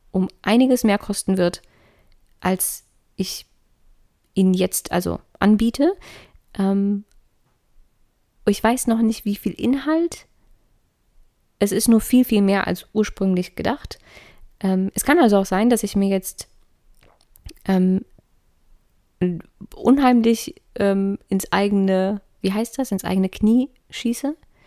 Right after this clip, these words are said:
ähm, weil ich ihn jetzt für, weiß ich nicht, fünfzig Euro anbiete und er dann am Ende dreihundert kostet. Ähm, und dann habt ihr ihn für noch weniger als die Hälfte gekriegt. Aber gut, dann ist es so. Also für die einen, ähm,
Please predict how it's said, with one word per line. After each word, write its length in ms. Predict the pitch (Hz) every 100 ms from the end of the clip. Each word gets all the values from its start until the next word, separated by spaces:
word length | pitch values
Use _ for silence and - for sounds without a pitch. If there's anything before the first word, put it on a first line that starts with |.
| - - _ -
ähm, 300 | 180 180 180 -
weil 160 | 202
ich 100 | 196
ihn 80 | 202
jetzt 460 | 208 208 - - - _ _
für, 480 | - - 214 208 202
weiß 180 | - 202
ich 40 | 196
nicht, 200 | 185 -
fünfzig 480 | 254 277 202 -
Euro 200 | - 196
anbiete 480 | 185 196 196 196 220
und 160 | 208 185
er 80 | 180
dann 140 | 190
am 140 | 180
Ende 380 | 170 196 190 185 - - -
dreihundert 540 | - 185 208 180 156
kostet. 600 | - 175 - 233 - - - - - - -
Ähm, 380 | 208 214 208 220 -
und 140 | 196
dann 120 | 196
habt 180 | 214 -
ihr 80 | 196
ihn 140 | 202
für 140 | 196 196
noch 220 | 196 - -
weniger 440 | - 196 214 233 247
als 160 | 233
die 140 | - 226
Hälfte 260 | 247 -
gekriegt. 420 | 262 - 311 - -
Aber 160 | 202
gut, 280 | 175 202 - - _ - - - -
dann 160 | - 190
ist 160 | 185 170
es 100 | -
so. 180 | - -
Also 240 | 190 214
für 100 | 247
die 240 | 233 254 -
einen, 480 | 233 240 226 226 - _
ähm, 480 | 202 196 196 202